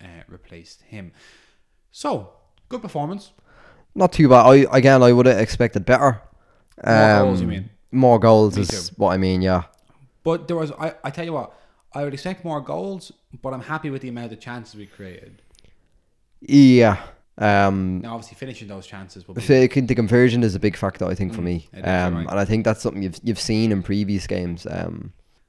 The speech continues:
Speaker 1: Well, we march on. That's two one nil wins in a row. We're kinda grinding out the results, and as you can see, we're climbing up the table because of it.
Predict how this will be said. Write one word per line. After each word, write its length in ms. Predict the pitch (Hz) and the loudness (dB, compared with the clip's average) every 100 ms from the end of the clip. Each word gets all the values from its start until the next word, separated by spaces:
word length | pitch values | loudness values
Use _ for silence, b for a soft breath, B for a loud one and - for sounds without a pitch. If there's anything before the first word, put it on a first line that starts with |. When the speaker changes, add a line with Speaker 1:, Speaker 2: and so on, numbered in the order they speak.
| _ _ - | _ _ -8
Speaker 1:
Well, 300 | 226 214 - _ _ _ _ _ _ - | -6 -6 -12 _ _ _ _ _ _ -12
we 100 | 165 | -8
march 280 | 175 165 147 | -6 -6 -6
on. 160 | 143 | -8
That's 160 | 151 - | -8 -10
two 180 | - 208 | -8 -6
one 220 | 170 156 | -6 -6
nil 140 | 147 | -6
wins 200 | 143 139 | -8 -10
in 60 | 120 | -10
a 40 | |
row. 220 | 120 117 143 | -10 -8 -8
We're 140 | 139 | -10
kinda 220 | 113 143 | -12 -14
grinding 440 | 127 131 135 135 127 | -10 -10 -8 -8 -10
out 100 | 117 | -10
the 60 | |
results, 420 | 113 110 117 117 117 | -12 -10 -10 -10 -10
and 100 | 110 | -14
as 80 | 104 | -16
you 40 | |
can 100 | 104 | -16
see, 120 | 123 | -14
we're 80 | 107 | -14
climbing 300 | - 117 113 | -14 -14 -14
up 60 | 101 | -16
the 80 | 98 | -18
table 260 | 110 107 | -16 -16
because 360 | 98 104 123 127 | -16 -14 -12 -12
of 100 | 107 | -12
it. 140 | 107 | -14